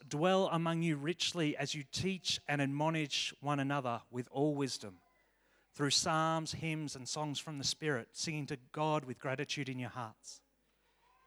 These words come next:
You know, we are called to actually teach and admonish each other, and that requires us to make some judgment calls. That requires us to speak into other people's lives.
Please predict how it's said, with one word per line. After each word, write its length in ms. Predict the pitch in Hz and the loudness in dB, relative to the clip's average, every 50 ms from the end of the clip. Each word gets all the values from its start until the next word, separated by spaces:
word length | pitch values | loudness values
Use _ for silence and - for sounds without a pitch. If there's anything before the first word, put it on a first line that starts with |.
| _ _ _ _ - | _ _ _ _ -2
You 80 | 160 | 2
know, 100 | 180 185 | 4 6
we 180 | 180 190 202 202 | 8 8 8 8
are 80 | 196 | 6
called 540 | - - - - 208 226 220 208 190 170 - - | 4 2 6 8 10 12 12 12 10 8 6 2
to 160 | 202 - 175 | -2 0 0
actually 320 | 196 - - - 175 175 | 0 0 0 0 0 -2
teach 320 | 165 - - 208 190 - - | 0 0 0 -2 0 0 0
and 100 | 175 170 | 0 2
admonish 420 | 160 160 170 180 196 185 - - - | 2 2 2 2 2 2 0 0 -2
each 200 | 156 151 - - | -2 -4 -2 -2
other, 160 | 160 147 143 - | -2 -2 -2 -2
and 160 | 151 156 175 | -2 0 2
that 140 | 196 208 - - | 0 0 0 -2
requires 560 | 190 - - - 180 185 196 202 190 151 147 | -4 -4 -2 0 4 4 6 6 6 4 2
us 300 | 143 139 - - - - - _ _ _ _ _ _ _ _ _ _ _ _ - | 0 0 0 0 -2 -2 -6 _ _ _ _ _ _ _ _ _ _ _ _ -14
to 80 | - 143 | -8 -6
make 160 | 143 156 - | -6 -4 -4
some 120 | - 147 | -6 -4
judgment 360 | 120 156 165 165 - 139 117 107 | -4 -4 -4 -4 -4 -8 -8 -8
calls. 380 | - 104 - - - - - _ _ _ _ _ _ - | -12 -16 -14 -14 -14 -14 -14 _ _ _ _ _ _ 2
That 140 | 160 175 160 | 2 6 6
requires 640 | 202 190 - - - 202 196 202 202 202 196 170 170 | 6 4 4 4 2 4 6 6 6 4 4 2 2
us 280 | 160 175 165 - - - - - - - | 2 2 2 2 0 -4 -6 -16 -14 -8
to 100 | - 180 | -4 2
speak 600 | 160 - - - - - 202 208 190 - - - - _ _ - | 4 4 4 4 2 2 0 0 0 -2 -8 -16 -16 _ _ -4
into 440 | - 190 202 208 - - 185 170 151 - | 0 2 2 2 2 0 0 -2 0 2
other 180 | 151 160 156 151 | 2 2 2 0
people's 380 | - 147 151 - 147 123 - | -2 -4 -4 -6 -6 -8 -6
lives. 560 | 143 135 127 98 - - - - - - - | -4 -4 -4 -4 -6 -12 -14 -12 -12 -12 -14